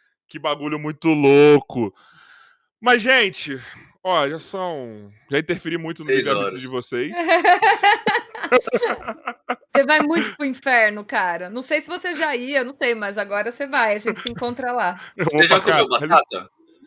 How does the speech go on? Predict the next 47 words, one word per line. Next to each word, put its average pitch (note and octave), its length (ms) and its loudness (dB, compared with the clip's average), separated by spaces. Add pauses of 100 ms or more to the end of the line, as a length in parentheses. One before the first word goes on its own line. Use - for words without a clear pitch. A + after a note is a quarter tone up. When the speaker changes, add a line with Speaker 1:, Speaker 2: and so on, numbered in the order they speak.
Speaker 2:
Você C3+ 120 -6
já C3+ 100 4
comeu A#2 180 -8
Speaker 1:
Porra, D3 140 0
Speaker 2:
batata? C3+ 380 0
Speaker 1:
eu A#2+ 100 2 (120)
acho - 260 -14
que B3 360 -14
ontem. G#3+ 280 -10
Speaker 2:
Então D#3+ 200 2
você D#3 120 -2
vai D3+ 160 2
pro D#3 120 -8
inferno. G2 460 -2 (100)
Você - 120 -10
Speaker 1:
Eu F#4+ 60 2
Speaker 2:
vai D4 100 4
pro B3 100 2
Speaker 1:
sei. C#4 100 4
Speaker 2:
inferno. F3+ 200 -4 (480)
A A2 40 0
Bíblia, D3+ 240 2
Speaker 1:
Camarão D3 240 6
Speaker 2:
a - 20 -2
Speaker 1:
não. G#3 200 -2
Speaker 2:
Bíblia, C#3 280 -8 (260)
Speaker 1:
Camarão D#3 360 -4
não F3+ 120 -8
gosto, B2+ 360 -4
então C3 200 -8
meio C3+ 240 -6
Speaker 2:
a - 40 4
Bíblia C3+ 300 -2
Speaker 1:
que D3+ 60 -6
vou D3 80 -12
Speaker 2:
fala C#3 160 4
Speaker 1:
pro D3 80 -2
Speaker 2:
que D#3+ 60 -6
se - 80 -12
você B2+ 220 -2
Speaker 1:
inferno. - 80 -12
Speaker 2:
comer C#3 160 -6
tubérculos, A#2+ 600 -4
você A2 160 -10
vai A#2 120 -10
pro A#2 100 -16
inferno. F2+ 360 -14